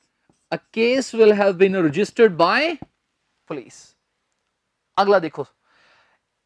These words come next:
ਇੱਕ ਮਾਮਲਾ ਦਰਜ ਕੀਤਾ ਜਾ ਚੁੱਕਾ ਹੋਵੇਗਾ, ਇਹ 'ਚ ਦਰਜ ਕਰਨ ਵਾਲਾ ਹੈ ਹੀ ਨਹੀਂ। ਜੇ ਦਰਜ ਕਰਨ ਵਾਲਾ ਦੁਆਰਾ ਲਾ ਕੇ ਦਿੱਤਾ ਹੁੰਦਾ, ਉਹ ਵੀ ਪੈਸਿਵ ਹੈ। ਜੇ ਦਰਜ ਕਰਨ ਵਾਲਾ ਹੈ ਹੀ ਨਹੀਂ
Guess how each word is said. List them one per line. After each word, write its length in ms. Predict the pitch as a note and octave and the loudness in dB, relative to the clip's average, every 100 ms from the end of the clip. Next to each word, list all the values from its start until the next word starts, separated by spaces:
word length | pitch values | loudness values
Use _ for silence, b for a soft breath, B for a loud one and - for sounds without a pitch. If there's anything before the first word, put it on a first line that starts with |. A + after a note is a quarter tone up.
| - | -10
ਇੱਕ 220 | E4 - | -10 -2
ਮਾਮਲਾ 440 | F4 D4 C4 C4 C4 | -2 2 0 2 0
ਦਰਜ 380 | D#3+ G#3+ B3 G#3+ | 4 4 4 2
ਕੀਤਾ 320 | A#3+ - A3 | -10 2 4
ਜਾ 160 | G3 | 4
ਚੁੱਕਾ 300 | F#3 E3+ - | 0 -4 -4
ਹੋਵੇਗਾ, 380 | D3 A#2+ A2 - _ _ _ _ - | -4 -4 -8 -14 _ _ _ _ -2
ਇਹ 140 | A#3+ | -2
'ਚ 120 | A#3 | -2
ਦਰਜ 320 | D#3+ F#3 F3 D3+ | -2 0 0 -2
ਕਰਨ 260 | D3+ C3 | -6 -4
ਵਾਲਾ 180 | C#3+ F3 | -2 0
ਹੈ 120 | F#3 | 0
ਹੀ 120 | C4+ | 0
ਨਹੀਂ। 160 | D#4+ D4+ _ _ _ _ _ _ C#3 | -4 -14 _ _ _ _ _ _ -6
ਜੇ 140 | F3+ | -6
ਦਰਜ 320 | C#3+ G#3+ A#3 | 4 4 4
ਕਰਨ 280 | A3 B3+ B3 | 2 2 4
ਵਾਲਾ 160 | B3+ B3+ | 2 2
ਦੁਆਰਾ 380 | E3+ F#3+ G#3+ | 6 6 8
ਲਾ 120 | B3 B3+ | 6 4
ਕੇ 80 | |
ਦਿੱਤਾ 260 | B3 A3 C4+ | 0 0 2
ਹੁੰਦਾ, 160 | B3+ B3+ | 6 6
ਉਹ 80 | |
ਵੀ 100 | C4 | 4
ਪੈਸਿਵ 440 | C#4+ B3+ A#3 B3+ A#3+ | 2 2 2 -2 0
ਹੈ। 100 | A#3+ | 0
ਜੇ 120 | A#3+ | -2
ਦਰਜ 320 | F#3 A3 G#3+ | 4 4 4
ਕਰਨ 240 | G#3+ A#3+ A#3+ | 2 2 4
ਵਾਲਾ 200 | B3 G#3+ | 2 2
ਹੈ 240 | D3+ F#3 | 2 4
ਹੀ 220 | C#4+ F4 | 6 4
ਨਹੀਂ 280 | E4 A#3+ F#3 | 2 -4 -8